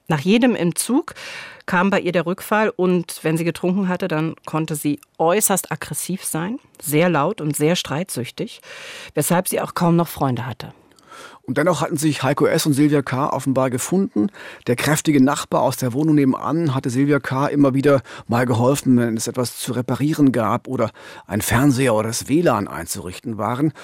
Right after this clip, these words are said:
Speaker 2: Sie machte ihm dann Komplimente und irgendwann muss mehr daraus geworden sein.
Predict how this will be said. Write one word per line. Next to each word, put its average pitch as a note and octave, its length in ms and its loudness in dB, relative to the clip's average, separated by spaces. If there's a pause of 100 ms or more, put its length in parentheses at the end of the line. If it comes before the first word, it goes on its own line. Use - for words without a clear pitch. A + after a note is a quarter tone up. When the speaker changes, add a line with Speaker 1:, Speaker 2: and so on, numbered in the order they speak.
(300)
Speaker 2:
Sie - 160 0
machte D3+ 260 0
ihm D#3+ 360 0
dann C3+ 180 2
Komplimente C#3+ 640 0
und C#3 200 0
irgendwann D#3+ 380 0
muss C#3+ 400 -2
mehr A2 300 -4
daraus G2+ 380 -4
geworden A#2 440 -2
sein. C3 360 2